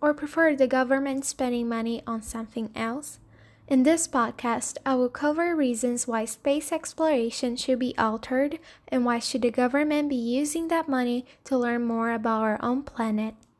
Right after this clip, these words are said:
Instead of sending humans into space, we could spend less by sending robots. Robots are easier to protect from radiation and they can do most human tasks. While a person would need to be frequently checked on,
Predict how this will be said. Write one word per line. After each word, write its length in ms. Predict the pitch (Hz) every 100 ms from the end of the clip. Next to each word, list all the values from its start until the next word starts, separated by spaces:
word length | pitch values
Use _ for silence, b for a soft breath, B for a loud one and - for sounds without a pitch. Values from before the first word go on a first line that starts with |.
| _ _ _ _ B B B B
Instead 480 | 302 294 359 370
of 160 | 392 392
sending 420 | - 349 294 254
humans 640 | 233 285 370 339 262 247
into 380 | 262 233 - 247
space, 600 | 233 - 247 233 240 - -
we 100 | -
could 140 | 285 302
spend 360 | - 285 302
less 300 | 302 240 240
by 160 | - 285
sending 640 | 285 277 247 247 285 330 302
robots. 720 | 339 359 247 240 - - - b b b -
Robots 460 | 349 359 392 381
are 120 | 311 294
easier 360 | 277 269 330
to 180 | 339 -
protect 460 | - 302 294 262 254
from 220 | - 302
radiation 840 | 285 254 254 233 226 220 262 262 277 -
and 180 | 254
they 80 | 254
can 200 | 254 262
do 180 | 254 254
most 460 | 240 262 294 - 254
human 340 | 233 226 226
tasks. 580 | - 226 233 - - - b b b b b
While 260 | - 294 311
a 60 | 320
person 540 | 339 381 381 320 285
would 100 | 277
need 180 | 277 277
to 80 | -
be 120 | 269
frequently 720 | 262 339 349 - 302 269 247
checked 460 | 240 - 269 277 262
on, 260 | 226 233